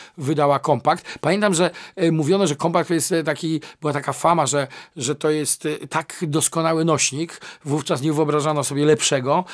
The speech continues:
że tak doskonały nośnik muzyczny, że wszystkie dźwięki słychać, że na przykład, mm, e, jak, jakiś zespół na, nagrał jakąś tam swoją, swój materiał muzyczny, to mówiono, „Nie, nie, to za słabe na kompakt”. To, to na kasetę tak, ale kompakt uważano za coś, bo coś wyjątkowego. Mało ludzi miało odtwarzacze kompaktowe,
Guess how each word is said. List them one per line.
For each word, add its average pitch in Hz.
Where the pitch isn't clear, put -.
że 165
tak 170
doskonały 160
nośnik 151
muzyczny, 143
że 143
wszystkie -
dźwięki 139
słychać, 151
że 170
na 147
przykład, 160
mm, 170
e, 156
jak, 156
jakiś 156
zespół 175
na, 175
nagrał 165
jakąś 151
tam 156
swoją, 160
swój 156
materiał 165
muzyczny, 151
to 175
mówiono, 170
„Nie, 196
nie, 190
to 160
za 156
słabe 151
na 143
kompakt”. -
To, 135
to 151
na 190
kasetę 196
tak, 156
ale 143
kompakt 208
uważano 185
za 175
coś, -
bo 175
coś 156
wyjątkowego. 185
Mało 165
ludzi 160
miało 160
odtwarzacze 165
kompaktowe, 131